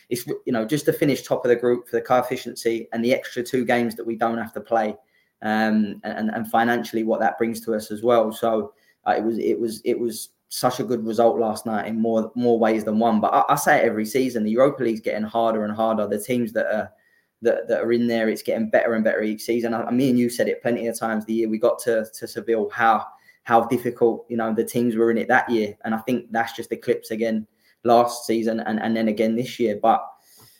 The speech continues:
bring it on. You know, as I said, we, we, we, we, uh, we like this competition, and, um, if we can make some signings in, in January, which we expect we to do, who knows? Um, who knows? But, um,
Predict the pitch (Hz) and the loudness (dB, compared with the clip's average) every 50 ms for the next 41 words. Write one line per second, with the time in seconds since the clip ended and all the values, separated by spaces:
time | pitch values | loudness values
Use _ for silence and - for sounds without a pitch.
0 | _ _ _ 175 165 160 123 127 123 120 - - - _ 123 123 123 120 117 117 | _ _ _ 6 8 8 8 6 4 2 0 -6 -8 _ -2 0 2 4 4 4
1 | 113 117 113 - 123 117 107 101 113 117 110 80 95 110 110 - 113 117 - - | 2 0 0 0 0 0 2 0 0 -2 -2 -2 -4 -8 -8 -6 -8 -8 -6 -6
2 | 117 113 117 113 110 - 120 120 117 117 117 117 113 113 113 107 110 120 120 127 | -4 -4 -4 -4 -6 -6 -2 0 0 2 2 2 2 0 0 0 0 2 2 2
3 | 123 110 113 113 - - 113 110 110 113 - - 117 - - 117 113 110 113 110 | 2 2 0 -2 -4 -4 -6 -4 -4 -6 -6 -8 -8 -6 -4 -4 -2 -2 -2 -2
4 | 110 107 113 113 113 113 113 110 113 113 - 123 110 - 113 120 123 120 117 - | -2 0 0 0 0 0 -2 -2 -4 -4 -6 -8 -6 -4 -2 -2 -2 -2 -4 -6
5 | - 117 110 110 - 120 113 117 113 113 113 110 107 - - 101 - 113 113 107 | -8 -8 -8 -6 -4 -2 -2 -2 -2 -2 -4 -6 -8 -8 -12 -10 -8 -6 -6 -2
6 | 113 113 113 113 113 110 110 110 107 104 - - - 110 110 - - 92 73 - | -2 0 0 0 -2 -2 -2 -2 -2 -4 -6 -8 -10 -10 -10 -8 -8 -10 -8 -8
7 | 117 117 - 110 104 123 123 127 123 123 _ _ _ _ _ _ - - - _ | -10 -10 -12 -2 2 2 2 2 0 -4 _ _ _ _ _ _ -20 -20 -20 _
8 | _ _ _ _ _ _ - 131 131 120 113 110 107 - - - - 113 110 113 | _ _ _ _ _ _ 0 2 4 4 4 2 0 -4 -8 -14 -10 -6 -4 -4
9 | 110 113 110 110 110 107 107 107 120 120 113 110 110 107 104 - - - 104 - | -2 -2 -2 -2 -2 -2 -2 0 -2 0 0 0 0 0 -2 -4 -8 -8 -6 -6
10 | - 104 107 104 104 104 101 | -4 -6 -6 -6 -6 -8 -10